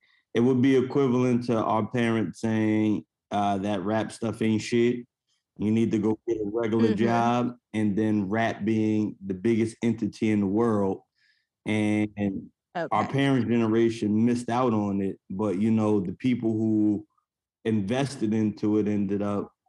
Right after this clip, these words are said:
Speaker 1: you know what I'm
Speaker 2: Yeah.
Speaker 1: saying? So it, it, it's kinda equivalent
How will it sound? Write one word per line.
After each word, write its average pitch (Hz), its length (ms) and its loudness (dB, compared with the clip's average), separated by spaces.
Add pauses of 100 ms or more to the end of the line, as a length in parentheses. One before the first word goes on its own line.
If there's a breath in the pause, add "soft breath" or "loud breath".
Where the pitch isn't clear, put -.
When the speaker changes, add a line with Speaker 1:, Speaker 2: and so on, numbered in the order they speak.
(400)
Speaker 1:
you 202 200 -2
know 117 120 2
what 120 80 2
I'm 120 120 2
Speaker 2:
Yeah. - 40 -2
Speaker 1:
saying? 120 360 0
So 104 300 -4
it, 101 140 -6
it, - 260 -6
it's 101 220 -4
kinda 120 580 0 (960)
equivalent 117 800 0